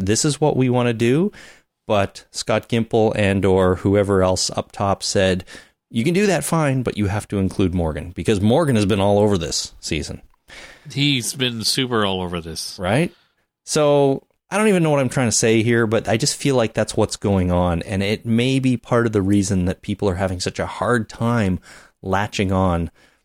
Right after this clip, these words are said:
Speaker 1: to this season four. And it's especially,
Speaker 2: So
Speaker 1: it's been especially evident in the second half.
Speaker 2: So you think they're trying to turn this show into a different show without spinning off the show? Like creating a new spin-off.
Speaker 1: That's kind of what they're doing, I think. It,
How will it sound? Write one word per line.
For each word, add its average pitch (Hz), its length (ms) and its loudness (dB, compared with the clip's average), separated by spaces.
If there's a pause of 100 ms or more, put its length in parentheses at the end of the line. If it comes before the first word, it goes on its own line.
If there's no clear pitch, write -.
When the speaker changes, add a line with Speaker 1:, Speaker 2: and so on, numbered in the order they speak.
(260)
Speaker 1:
to 110 200 2
this - 560 -2 (220)
season 92 320 -2
four. 85 360 -6 (200)
And 120 100 -2
it's 120 140 -2
especially, 175 480 2
Speaker 2:
So 160 60 -4 (100)
Speaker 1:
it's - 160 -4
been 151 100 0
especially 151 480 -2
evident 123 340 -2
in 113 140 -2
the 104 80 0
second 92 360 -6
half. 76 420 -8 (640)
Speaker 2:
So - 120 -2
you 160 60 2
think 165 200 -4
they're 160 80 -2
trying 147 200 -2
to 131 60 -4
turn 131 420 -6
this 151 180 0
show 117 480 0
into 110 400 -8
a 107 40 -4
different 107 640 -4
show 98 520 -4 (260)
without 110 320 0
spinning 110 420 -4
off 101 300 -4
the 98 80 -4
show? 90 280 -10 (580)
Like 98 240 -12 (160)
creating 113 260 -2
a 104 60 -4
new 104 180 -2
spin-off. 90 460 -10
Speaker 1:
That's 135 160 0
kind 180 260 0
of 196 140 0
what 160 160 0
they're 160 100 2
doing, 202 400 -2
I 87 140 -2
think. - 280 -4
It, 117 160 -4